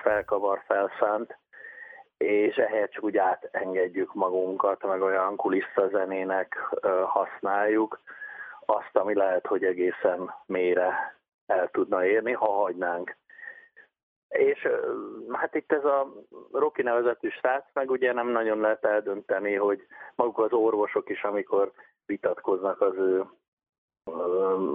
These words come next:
hogy is mondjam, diagnózisán, akkor teljesen egymásnak ellentmondó dolgokat mondanak, hogy ő autista, vagy, vagy borderline-os, vagy nem, bipoláris, vagy milyen. Ezt, ezt nem lehet eldönteni, meg valószínűleg ritkák is a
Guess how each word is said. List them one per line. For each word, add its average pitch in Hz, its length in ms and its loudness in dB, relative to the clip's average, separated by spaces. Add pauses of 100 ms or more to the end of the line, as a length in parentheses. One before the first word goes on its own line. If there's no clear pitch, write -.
hogy 90 180 2
is 95 120 0
mondjam, 98 200 0
diagnózisán, 101 920 0
akkor 104 240 -2
teljesen 95 540 0
egymásnak 92 480 -4
ellentmondó 92 580 0
dolgokat 92 520 0
mondanak, 95 560 0
hogy 90 180 0
ő 92 140 4
autista, 95 640 0
vagy, 82 240 0 (560)
vagy 78 180 -2
borderline-os, 92 1000 0 (140)
vagy 80 220 -2
nem, 65 240 -6
bipoláris, 82 720 0
vagy 78 200 -2
milyen. 127 460 0 (1080)
Ezt, - 180 0
ezt 135 100 -2
nem 139 160 2
lehet 113 240 2
eldönteni, 120 580 2
meg 123 160 2
valószínűleg 101 680 0
ritkák 104 440 0
is - 140 -4
a 190 220 2